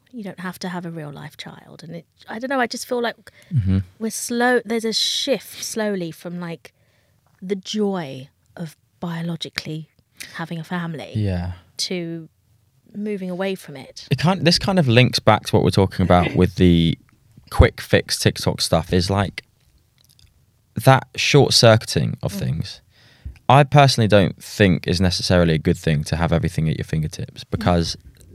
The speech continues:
Speaker 2: part of being a human being is going through the struggle.
Speaker 1: Mm.
Speaker 2: And that is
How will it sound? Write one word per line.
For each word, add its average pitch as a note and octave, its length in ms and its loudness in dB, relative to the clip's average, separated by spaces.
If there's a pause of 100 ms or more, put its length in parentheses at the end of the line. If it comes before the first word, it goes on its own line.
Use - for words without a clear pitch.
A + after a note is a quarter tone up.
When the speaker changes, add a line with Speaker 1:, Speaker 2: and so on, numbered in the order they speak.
(300)
Speaker 2:
part B2 280 4
of G2+ 140 -2
being F#2 200 2
a E2+ 40 0
human E2+ 340 -2
being - 440 -2 (540)
is F#2 200 4
going F2 260 2
through E2 180 -2
the D#2 80 -2
struggle. E2+ 540 -2
Speaker 1:
Mm. G#3 340 -4 (140)
Speaker 2:
And F2 160 2
that F2+ 200 4
is D#2+ 360 -2